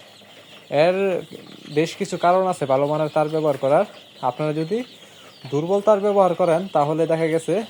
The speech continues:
আপনার লাইটগুলা পর্যাপ্ত পরিমাণে হিট দিবে না বা পর্যাপ্ত পরিমাণে আলো দিবে না। এবং যদি আপনারা দুর্বল তার ব্যবহার করেন, তাহলে আরেকটা সমস্যার সম্মুখীন হবেন,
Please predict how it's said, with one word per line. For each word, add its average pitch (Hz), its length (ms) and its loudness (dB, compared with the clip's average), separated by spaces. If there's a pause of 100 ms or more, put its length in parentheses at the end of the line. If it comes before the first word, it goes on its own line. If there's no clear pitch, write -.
(360)
আপনার 135 320 -4 (840)
লাইটগুলা 139 500 2 (320)
পর্যাপ্ত 170 380 0 (100)
পরিমাণে 185 320 -2 (100)
হিট 143 160 -4 (120)
দিবে 170 220 0
না 202 100 4
বা 147 120 2 (100)
পর্যাপ্ত 170 280 -4 (100)
পরিমাণে 170 300 -2 (120)
আলো 180 220 2
দিবে 151 220 0
না। 101 60 -6 (600)
এবং 160 180 2 (640)
যদি 151 220 0 (140)
আপনারা 160 320 -4
দুর্বল 170 360 -2
তার 190 200 4
ব্যবহার 175 380 0
করেন, 165 200 0 (240)
তাহলে 147 260 -2
আরেকটা 170 360 -2
সমস্যার 170 440 -6
সম্মুখীন 175 300 -8
হবেন, 156 280 -4